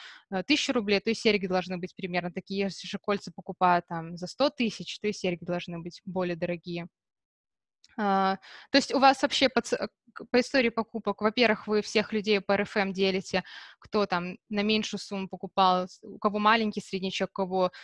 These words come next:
средний средний чек, у кого большой средний чек, вы им делаете разные предложения. Если там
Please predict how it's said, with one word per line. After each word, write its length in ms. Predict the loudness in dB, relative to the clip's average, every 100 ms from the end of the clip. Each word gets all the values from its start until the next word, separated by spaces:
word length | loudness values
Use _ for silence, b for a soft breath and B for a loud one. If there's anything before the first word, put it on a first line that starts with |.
| B B _
средний 360 | 0 0 0
средний 300 | -2 -2 -4
чек, 140 | -6 -6
у 20 |
кого 140 | -2 0
большой 320 | 0 2 0
средний 300 | 2 0 0
чек, 220 | -2 -2
вы 140 | 0 0
им 100 | 2
делаете 300 | 2 2 4
разные 320 | 4 4 0
предложения. 640 | -2 0 0 2 0 2 0
Если 420 | 0 0 0 0 B B B -6
там 320 | -6 -6